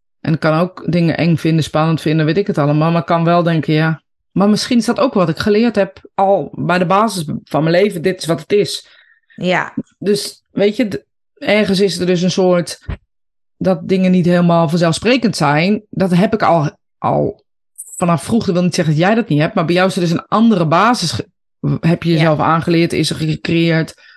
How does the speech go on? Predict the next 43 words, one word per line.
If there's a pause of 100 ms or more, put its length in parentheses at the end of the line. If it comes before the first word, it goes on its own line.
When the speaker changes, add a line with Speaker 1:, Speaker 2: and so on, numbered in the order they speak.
(220)
Speaker 1:
hoe
je
het
ook
wil
noemen. (240)
Dat
is
niet
slecht,
maar
dat
is
wel
goed
om
in
te
zien. (680)
Het
zit
altijd,
denk
ik,
ook
wel
in
de
basis
of
zo. (760)
Alles
Speaker 2:
Ja.
Speaker 1:
zit
in
de
basis,
de
basis
van
je
leven. (1160)
Speaker 2:
Ja.